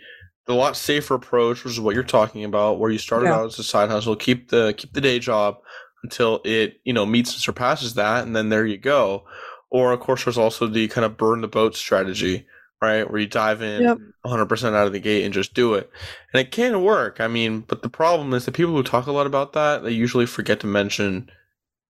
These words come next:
Speaker 1: the amount of work and stress involved.
Speaker 2: Yeah.
Speaker 1: Right? Y-, like, I had another guest on the podcast who was talking about that, and he was very straightforward. Like, "Yeah,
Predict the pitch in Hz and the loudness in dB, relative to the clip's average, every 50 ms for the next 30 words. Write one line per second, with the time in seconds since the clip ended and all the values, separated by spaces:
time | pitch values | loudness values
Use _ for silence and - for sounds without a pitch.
0 | _ - 110 120 123 113 113 107 110 110 107 107 110 104 104 110 107 110 - - | _ -16 -8 -2 0 0 0 2 2 0 0 0 -2 0 0 2 0 0 -2 -8
1 | 101 98 - - - - 117 107 101 - - 107 107 110 117 98 101 101 101 92 | -8 -4 -4 -2 0 2 2 4 2 0 -4 -8 -10 -6 -2 0 2 2 2 2
2 | 73 67 - - - _ _ 202 208 185 170 160 151 156 113 110 113 - - _ | 0 -6 -10 -14 -20 _ _ -2 0 2 2 2 0 -2 -2 -4 -4 -6 -6 _
3 | _ - - - _ - _ - 127 120 104 135 139 139 127 131 139 156 151 139 | _ -20 -20 -20 _ -20 _ -6 -6 -4 -2 0 0 2 2 0 -2 0 -2 0
4 | 135 123 127 120 117 123 120 131 131 - 127 117 104 - - 117 113 120 120 - | 0 0 0 0 2 0 0 0 0 -2 -4 -4 -4 -4 0 0 0 0 0 -2
5 | - 110 107 107 - 110 107 - - - 113 113 117 117 113 113 101 104 104 - | -2 -2 -2 -2 -4 -6 -8 -6 -2 0 0 0 0 -2 -6 -4 -2 -2 -2 0
6 | - 107 104 104 104 98 107 117 131 127 117 117 113 120 123 - - 127 110 - | 0 0 0 0 0 -2 -4 -2 0 0 0 2 2 0 0 0 0 -4 -2 0
7 | - 127 143 147 131 117 104 104 104 - - 120 117 117 117 117 | 0 2 2 4 2 2 0 -2 -4 -2 0 0 0 2 0 -2